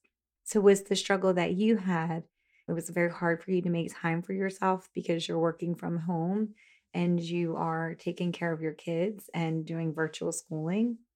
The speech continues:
Or could a struggle that you have been something like you're unable to forgive yourself for past behavior? Did you struggle with the way your body looks?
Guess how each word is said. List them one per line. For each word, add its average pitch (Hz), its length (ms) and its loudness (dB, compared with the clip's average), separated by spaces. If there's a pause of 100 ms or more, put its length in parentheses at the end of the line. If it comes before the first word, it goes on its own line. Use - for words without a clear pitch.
(260)
Or 170 640 4 (240)
could 180 140 -4
a 180 40 -2
struggle 180 360 0
that 170 180 0
you 180 140 2
have 165 440 -2
been 170 240 0
something 170 440 -2
like 160 400 -4
you're 165 460 2 (480)
unable 175 560 4
to - 260 -8
forgive 170 300 0
yourself 170 400 -2
for 175 100 0
past 170 420 -2
behavior? 175 760 -2 (480)
Did 175 220 4
you 175 140 2
struggle 170 520 0
with 165 200 -4
the 175 100 0
way 165 200 2
your 151 140 -4
body 185 440 -2
looks? 175 640 -2